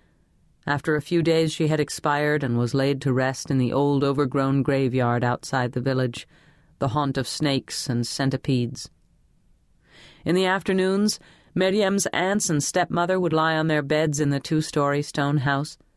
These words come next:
Resting their heads on soft cushions, they chatted for hours.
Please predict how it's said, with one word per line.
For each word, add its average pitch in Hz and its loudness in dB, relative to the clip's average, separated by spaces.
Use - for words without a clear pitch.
Resting 143 0
their 143 0
heads 139 0
on 147 0
soft 151 -4
cushions, 151 -2
they 139 0
chatted 156 -2
for - -6
hours. 147 0